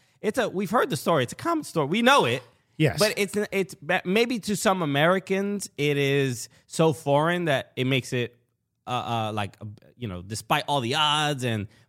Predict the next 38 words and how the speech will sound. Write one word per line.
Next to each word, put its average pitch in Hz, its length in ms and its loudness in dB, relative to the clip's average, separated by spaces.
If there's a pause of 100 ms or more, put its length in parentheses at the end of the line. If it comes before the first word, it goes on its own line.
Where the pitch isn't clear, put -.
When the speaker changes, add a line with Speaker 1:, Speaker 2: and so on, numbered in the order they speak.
Speaker 1:
blah, 143 160 4
blah, 117 120 2
blah, 160 300 4
and 131 100 0
it, 117 140 -4
and 113 200 -6
it, - 220 -10
and 117 160 -4
it 113 80 -4
can 113 140 -4
be 127 140 -2
inspiring. 170 680 -4 (380)
Um, 127 460 -2 (500)
maybe 196 540 0
that, 190 240 0
you 180 160 0
know, 143 100 2
this 165 220 -2
is 175 100 -2
where 170 140 2
people 160 260 -2
are 147 80 4
being 135 220 -2
critical 131 340 -2
of 117 100 0
M 117 140 0
L 139 100 0
S 135 200 0
and 113 260 -6
simply 123 300 -4
saying 113 340 0 (180)
M 139 160 2
L 131 60 2
S 127 160 -2
is 113 80 -8
not 120 320 -2
good 107 320 -2
at 104 300 -2